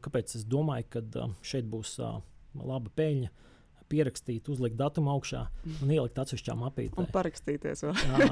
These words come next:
Speaker 2: <laughs> ka tu
Speaker 1: nu,
Speaker 2: to pats raksti.
Speaker 1: Jā, ā, lai pēc gada, diviem, trijiem, ā, kad būs pagājis daudz laika un notikumi būs attīstījušies, iespējams, pilnīgi savādāk,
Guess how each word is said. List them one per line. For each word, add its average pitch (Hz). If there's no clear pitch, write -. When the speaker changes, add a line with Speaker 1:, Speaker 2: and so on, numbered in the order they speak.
Speaker 2:
<laughs> -
ka -
tu -
Speaker 1:
nu, 190
Speaker 2:
to 220
pats -
raksti. 180
Speaker 1:
Jā, 135
ā, 123
lai 127
pēc 120
gada, 170
diviem, 139
trijiem, 165
ā, 131
kad 131
būs 113
pagājis 127
daudz 117
laika 196
un 139
notikumi 147
būs -
attīstījušies, 127
iespējams, 135
pilnīgi 139
savādāk, 127